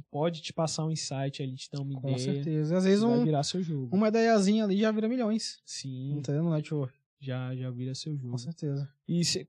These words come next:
Speaker 1: Vitão, você já atingiu sucesso? Como tá o,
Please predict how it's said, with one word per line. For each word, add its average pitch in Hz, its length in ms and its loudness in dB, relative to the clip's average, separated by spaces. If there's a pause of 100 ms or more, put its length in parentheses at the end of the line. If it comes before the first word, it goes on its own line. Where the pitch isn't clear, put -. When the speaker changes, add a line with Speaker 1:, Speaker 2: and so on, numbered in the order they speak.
Speaker 1:
Vitão, 180 360 4
você 160 140 0
já 170 320 6
atingiu 165 480 0
sucesso? 180 1000 -2
Como 151 300 -6
tá 151 160 0
o, 147 200 0